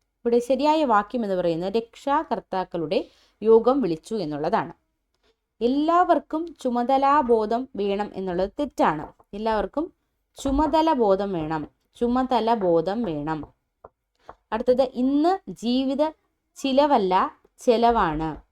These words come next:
ജീവിത ചെലവാണ്, ചെലവ്. പ്രതിയെ കാരാഗൃഹ-, ഗ്രഹമല്ല, ഗൃഹമാണ്. കാരാഗൃഹത്തിലടച്ചു. അപ്പോ ഇതാണ് ഇതിനകത്തുള്ള തെറ്റ് എന്ന് പറയുന്നത്.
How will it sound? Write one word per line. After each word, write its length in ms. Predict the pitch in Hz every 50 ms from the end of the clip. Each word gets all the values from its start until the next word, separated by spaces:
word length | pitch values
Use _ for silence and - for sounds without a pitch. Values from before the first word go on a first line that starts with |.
| - - _ _ _ _ _ _ _ _ _ _ _ _ _ _ _ _ _ _ _ _ _ -
ജീവിത 420 | 202 214 214 202 214 220 240 294 349 - _ _ _ -
ചെലവാണ്, 600 | - 247 208 208 214 214 208 180 151 147 156 147
ചെലവ്. 540 | - - 202 170 147 147 147 151 160 151 - _ _ _ _ _ _ _ _ _ -
പ്രതിയെ 380 | - 240 240 240 262 277 302 349
കാരാഗൃഹ-, 1080 | 339 - 262 233 220 220 226 233 269 285 320 349 349 330 - 214 208 202 220 214 196 208
ഗ്രഹമല്ല, 840 | 185 190 175 196 214 214 208 240 277 285 254 185 170 170 180 202 247
ഗൃഹമാണ്. 840 | 254 214 170 175 185 175 170 214 220 214 175 151 147 151 156 151 147 - -
കാരാഗൃഹത്തിലടച്ചു. 1500 | 170 165 170 170 170 185 196 220 233 208 190 165 156 185 196 - - 247 214 170 151 147 147 - - - 170 156 - - _ _ _ _ _ _ _ _ _ _ _ _
അപ്പോ 340 | _ - 233 302 339 339 _ _ _ _ -
ഇതാണ് 300 | 208 214 208 180 175 214
ഇതിനകത്തുള്ള 680 | 320 320 247 202 185 180 180 185 180 175 190 262 339 - _ _ -
തെറ്റ് 260 | 180 156 - _ - 190
എന്ന് 240 | 175 160 175 254 330 -
പറയുന്നത്. 580 | - 175 160 156 156 156 147 139 135 151 165